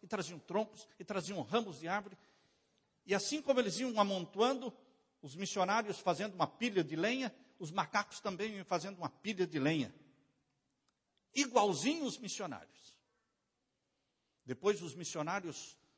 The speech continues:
colocaram fogo na pilha de madeira que estava ali,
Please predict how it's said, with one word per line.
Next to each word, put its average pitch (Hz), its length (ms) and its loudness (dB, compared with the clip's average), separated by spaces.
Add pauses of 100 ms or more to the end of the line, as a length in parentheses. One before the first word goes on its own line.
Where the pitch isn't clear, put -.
(240)
colocaram 147 520 -2
fogo 208 500 0 (380)
na 104 100 -12
pilha 190 420 -14 (460)
de - 120 -12
madeira 117 400 -4
que - 100 -20
estava 113 240 -10
ali, 170 240 -12